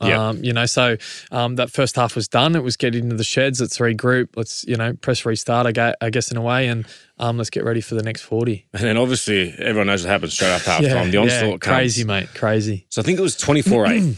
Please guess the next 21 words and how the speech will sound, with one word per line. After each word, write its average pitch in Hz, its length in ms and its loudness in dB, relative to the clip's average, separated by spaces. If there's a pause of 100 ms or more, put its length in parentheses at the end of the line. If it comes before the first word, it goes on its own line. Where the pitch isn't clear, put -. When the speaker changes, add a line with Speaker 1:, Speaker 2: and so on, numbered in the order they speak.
Speaker 2:
<clears throat> - 100 -20
Twenty-four 127 440 2
eight, 107 160 0
yep. 113 80 0
Speaker 1:
Twenty-four 131 340 4
eight. 76 100 -2 (120)
Speaker 2:
Yep. 117 180 -4 (420)
Speaker 1:
You're 110 120 2
behind, 131 480 2 (340)
so - 160 0
twenty-two, 117 640 2
twenty-two 117 320 2
eight 104 120 2
kit - 140 -2
to - 60 -18
come. 90 240 0
You're 95 80 2
behind 117 360 4
the, 95 220 2
the 87 80 -2
post. - 480 -2